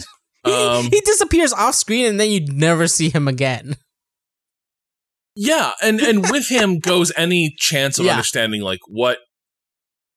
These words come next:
Speaker 2: why is this? Like, ultimately, the game's like that. Umbrella Corporation, they were up to no good. They're real pieces of shit. But if you're like, "Well, why are they doing this?" The ga-, the game isn't gonna answer that.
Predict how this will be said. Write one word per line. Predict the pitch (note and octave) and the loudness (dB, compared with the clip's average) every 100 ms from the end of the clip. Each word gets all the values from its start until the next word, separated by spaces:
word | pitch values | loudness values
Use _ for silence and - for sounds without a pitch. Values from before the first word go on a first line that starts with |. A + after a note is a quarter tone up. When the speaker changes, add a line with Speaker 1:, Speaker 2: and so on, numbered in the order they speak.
| _ | _
Speaker 2:
why | G#2+ A2 A#2 A#2 A#2+ A2 G2+ F#2 E2 E2 - | -12 -4 0 0 0 0 0 -2 -4 -8 -14
is | F#2 G2 G2 F#2 | -10 -8 -8 -4
this? | G#2 G2 - | -4 -2 -2
Like, | B2 A2 - - _ | -2 -4 -10 -20 _
ultimately, | F#3 G#3 G#3+ F#3 | -2 -2 0 -2
the | C#3+ | 0
game's | C#3+ C#3 | -2 -2
like | B2+ G#2+ | -4 -2
that. | G#2+ | -2
Umbrella | A2+ A#2+ C3+ C3+ | -2 0 0 -2
Corporation, | A#2 - G2 G2+ F#2+ | -6 -4 -4 -4 -4
they | G2 | -4
were | G2+ | -4
up | G2 | -4
to | A2 | -6
no | G#2 G2+ | -4 -4
good. | G2 F#2 D#2+ | -4 -6 -6
They're | F#2+ | -4
real | G2+ G2 | -4 -6
pieces | A2 F2+ F2 | -8 -8 -8
of | F2+ | -6
shit. | - B2 - - - | -4 -4 -4 -10 -8
But | - E3 | -2 0
if | D#3+ | 2
you're | |
like, | D#3+ D3+ | 0 0
"Well, | D3+ C3 - | -2 -4 -12
why | A2+ G#2 A#2 B2+ | -4 -2 0 0
are | B2 | -2
they | G#2+ F#2+ - | -2 -4 -6
doing | A2+ G#2 G2 | -6 -4 -4
this?" | E2 | -6
The | - A#2 | -8 -6
ga-, | A#2 B2 | -8 -6
the | B2 | -6
game | A2+ B2 B2 | -2 -2 -2
isn't | G#2 G#2 G#2+ F#2 - | -4 -8 -10 _ -8
gonna | F#2 F2 E2 - _ - | -6 -4 -8 -12 _ -8
answer | C3 D3+ C#3 | -4 -2 -2
that. | F#2 E2 D#2+ | -4 -4 -6